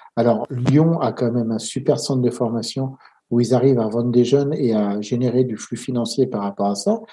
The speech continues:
Mais il faut jamais oublier que Lyon, maintenant,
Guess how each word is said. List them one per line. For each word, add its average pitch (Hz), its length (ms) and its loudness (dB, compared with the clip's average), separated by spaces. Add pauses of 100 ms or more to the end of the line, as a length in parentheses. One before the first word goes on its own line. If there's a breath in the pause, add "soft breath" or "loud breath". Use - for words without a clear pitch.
(380 loud breath)
Mais 117 60 -2
il 107 60 -6
faut 127 160 4
jamais 131 400 4
oublier 123 480 2
que 127 100 0
Lyon, 117 300 0
maintenant, 165 600 -2